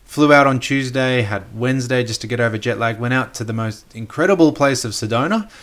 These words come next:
For those who've been there, you'll know how amazing it is. I used to actually live in Colorado. I lived in Colorado for a few years during my twenties, and we'd go out to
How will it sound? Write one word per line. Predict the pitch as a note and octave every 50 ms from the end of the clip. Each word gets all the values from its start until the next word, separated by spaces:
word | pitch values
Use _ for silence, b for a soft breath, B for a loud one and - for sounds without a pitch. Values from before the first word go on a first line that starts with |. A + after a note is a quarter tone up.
| B B B B
For | - A2
those | A#2 A#2+ G#2+
who've | - A2 G2+
been | G2+ A#2 B2 C#3+ D#3+
there, | E3 D#3+ D3
you'll | A2+ G#2 G2+
know | G#2 A2+ B2+ C3+
how | A#2+ A2+ G2
amazing | F#2+ G2 G#2+ A#2+ C#3 B2+ B2+ C3
it | C3 C3+
is. | D3+ D3+ D3+
I | A#2+ A2 G#2+ G2+ F#2+ B B B B B B
used | B C3+ D#3 C#3+
to | - C#3
actually | C#3 B2+ - B2+ A2+
live | G#2 G#2+ A2+ A#2+ C#3 C3+ A#2+ A2
in | A2+ B2 B2 A#2+ A2+
Colorado. | - - B2 A#2 A2 A2 A2 A#2 C3 C3+
I | A#2+
lived | A2 A#2 C3 B2+ B2
in | A#2 A2
Colorado | - - A#2+ A2+ A2 A2 A#2 A#2 A#2 A2
for | - - A2
a | G2+
few | - - A#2
years | A2 A2 A2+ A2 G#2
during | - - A2+ G#2+
my | G#2 G2+
twenties, | G2+ - - A#2 A2 A2+ A#2+ B2 A#2+ G#2+
and | A2 G2+ G2+
we'd | G2+ G2 -
go | - A#2 A#2
out | A#2 A2+ A2+ - - -
to | - G#2+ G2 G2